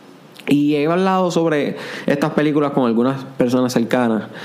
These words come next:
y también ellos me comentan que, que, que ha logrado algo similar en sus vidas. Así que,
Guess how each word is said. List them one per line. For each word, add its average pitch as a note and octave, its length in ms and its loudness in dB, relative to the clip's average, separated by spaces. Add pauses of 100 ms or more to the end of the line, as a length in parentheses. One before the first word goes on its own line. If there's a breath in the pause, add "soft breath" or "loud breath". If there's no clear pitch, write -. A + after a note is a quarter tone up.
(180 loud breath)
y C3 200 2
también B2 580 2
ellos D#3+ 220 2
me D3+ 120 0
comentan C#3 640 0
que, G2 600 0
que, - 640 -2 (260)
que C#3 220 0
ha C3 100 0
logrado C3+ 640 0 (840 loud breath)
algo B2 300 0
similar A#2 400 2
en G#2+ 60 0
sus G#2 160 0
vidas. F#2+ 260 -2 (760 loud breath)
Así C#3 240 0
que, F#3+ 520 0